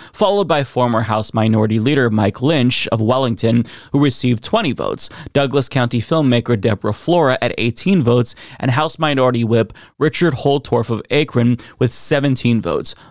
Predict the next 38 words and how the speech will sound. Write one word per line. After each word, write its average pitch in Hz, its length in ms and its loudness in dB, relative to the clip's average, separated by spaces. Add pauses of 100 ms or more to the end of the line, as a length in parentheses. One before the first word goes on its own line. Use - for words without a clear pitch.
(120)
Boebert 170 320 2
got 156 240 -2
twelve 170 320 0
votes, 123 340 0
narrowly 160 480 4
edging 131 300 0
out 127 160 0
former 123 320 0
congressional 120 560 0
nominee 113 540 2
Peter 127 260 2
Hughes' 123 300 0
eleven 131 480 0
votes, 117 280 2 (220)
with 123 200 0
three 147 200 2
more 127 260 2
candidates. 101 760 -2
So - 280 0
I 165 140 -2
find 139 300 0
this 127 260 0
incredibly 131 560 0
hilarious, 101 540 2
obviously, 104 560 0
because 113 400 -2
rather 135 400 0
than 131 180 2
going 120 300 2
with 113 180 -2
maga 113 340 0
superstar 117 840 0
Lauren 120 320 0
Boebert, 143 460 0 (260)
Republicans 160 800 0
at 117 220 -2
this 127 180 0
debate 117 420 2